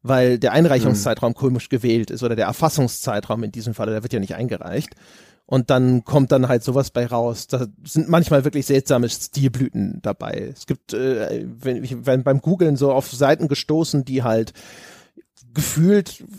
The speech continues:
Speaker 1: wahrscheinlich, weil sie halt die Ersten sein wollen, ne? Vielleicht auch so, vielleicht ist das schon die einsetzende seo-Optimierung, ne? Je, je früher mein Eintrag, äh, da ist und schon vielleicht verlinkt wird oder sowas, und die fangen dann schon im Oktober an, zum Beispiel ihre Spiele des Jahres zu küren.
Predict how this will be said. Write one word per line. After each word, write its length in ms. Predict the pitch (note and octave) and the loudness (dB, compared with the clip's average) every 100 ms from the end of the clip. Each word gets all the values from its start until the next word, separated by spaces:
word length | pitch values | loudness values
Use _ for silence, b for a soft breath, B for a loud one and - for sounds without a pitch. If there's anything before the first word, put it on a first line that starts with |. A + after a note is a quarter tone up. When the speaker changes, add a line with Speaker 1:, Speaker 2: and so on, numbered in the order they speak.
| - | -20
Speaker 1:
wahrscheinlich, 640 | E3 D#3 D3 D#3 E3+ E3 | -4 -2 0 2 0 2
weil 120 | D#3+ D3+ | 0 2
sie 300 | D3 C#3+ C3 | 0 0 0
halt 180 | C3 | 0
die 100 | D3 | 0
Ersten 380 | C#3+ E3 - G#3+ | 2 2 4 2
sein 400 | D3+ G#2+ A#2+ A#2 | 2 0 0 0
wollen, 440 | A#2 A2+ D#3 G#3 F#3+ | 0 0 0 0 -2
ne? 180 | C#3+ A#3 | -4 -6
Vielleicht 320 | - B2+ - | -2 -2 -2
auch 120 | B2 | -6
so, 240 | - C3+ A#2+ | -6 -6 -6
vielleicht 300 | - C3 - | -6 -6 -6
ist 160 | D3+ | -4
das 100 | D3 | -2
schon 120 | D3 | 0
die 80 | C#3+ | 0
einsetzende 560 | C3 D#3 D#3 - D3 C3+ | 2 4 4 2 -2 0
seo-Optimierung, 1160 | - D#3 F#3+ - - - F#3+ G3 G#3 A#3+ D4+ | 0 2 2 0 -2 0 2 2 0 0 -2
ne? 200 | D#3+ F3+ | -4 -2
Je, 240 | G#3+ C#3 - | -4 -4 -8
je 260 | C#3 C#3+ | -8 -8
früher 360 | C#3+ - E3 E3 | -6 0 2 4
mein 180 | D3+ D3+ | 2 2
Eintrag, 520 | E3 F#3+ - E3+ - | 2 2 0 -2 -2
äh, 300 | E3 D#3+ D3+ | 2 2 2
da 240 | C#3+ D3+ F3 | 2 2 2
ist 300 | F3+ E3+ - | 2 0 -2
und 180 | D#3 - | -2 -2
schon 520 | D3+ D3 D3 C#3+ - | -2 -2 -4 -4 -4
vielleicht 280 | D3 C#3 - | -4 -4 -2
verlinkt 300 | D3 E3 - | -2 0 -2
wird 140 | C#3 | -2
oder 180 | C3 C3 | -2 -2
sowas, 380 | - C3 D3+ D#3+ | -2 0 0 0
und 140 | D3 | -4
die 40 | |
fangen 180 | C#3+ D3+ | -2 0
dann 100 | D#3 | 0
schon 100 | - | 2
im 80 | D#3+ | 2
Oktober 460 | E3 F#3 F#3 F3 - | 4 2 4 4 2
an, 200 | C3 A2 | -2 -4
zum 140 | B2+ | -6
Beispiel 300 | A2+ A2 A#2+ | -6 -6 -8
ihre 140 | G#2+ | -8
Spiele 180 | G#2+ A2+ | -6 -6
des 120 | G#2 | -4
Jahres 240 | G#2 G2+ - | -8 -10 -12
zu 80 | - | -16
küren. 300 | - - | -16 -16